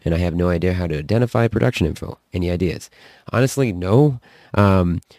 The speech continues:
Russian stuff is completely out of my, uh, ballpark. I don't really know a lot about Russian stuff. My guess, best guess is just to Google, try to find Reddit, try to find people talking about it, try to find forums.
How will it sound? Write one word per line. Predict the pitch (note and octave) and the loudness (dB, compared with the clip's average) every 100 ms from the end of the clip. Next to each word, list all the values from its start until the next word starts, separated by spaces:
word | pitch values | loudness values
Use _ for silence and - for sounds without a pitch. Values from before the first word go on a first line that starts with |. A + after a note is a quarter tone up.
| _ - | _ 0
Russian | A2+ A#2 B2+ | 0 2 0
stuff | - B2 G#2 | 2 2 0
is | E2+ | -4
completely | F2 G#2 G2+ G2 | -4 0 2 2
out | F#2+ | 2
of | F#2+ | 0
my, | F2+ F2 | 0 0
uh, | E2 E2 | 0 -2
ballpark. | D#2+ F#2 G2+ B2 G2 | 0 2 2 2 0
I | |
don't | E2+ F#2+ | -2 -4
really | F#2+ F#2+ | -2 -2
know | F2+ E2+ | -2 -4
a | |
lot | D2+ F2 | -4 -2
about | G2 D2+ | -2 -2
Russian | G#2+ G#2+ A2+ | -2 -4 -6
stuff. | - A2 G#2 | -2 -2 -2
My | - F#2 | -2 0
guess, | F2+ G2+ - - | 2 0 -2 -2
best | G#2 A2 | -2 2
guess | A#2 A2+ | 2 2
is | G2 | 0
just | G2+ F#2+ | -2 -2
to | D#2+ | -2
Google, | - A2+ A2+ A2+ G#2 - - _ - | 4 4 6 4 2 -12 -20 _ -4
try | G2+ | -2
to | G2+ | 0
find | - G#2 F#2+ | 0 -2 0
Reddit, | G#2 G#2+ G#2+ | 0 0 -2
try | - F2+ | -6 -10
to | |
find | - G2+ F#2+ | -2 0 0
people | G2+ F#2+ | -2 -4
talking | G2+ G2 F#2+ | -2 -2 0
about | F#2+ G2+ | 2 2
it, | - | 2
try | F#2 | -2
to | F2+ | -2
find | F#2 F2+ | -2 -2
forums. | G2 G2+ G2 | -2 -2 -4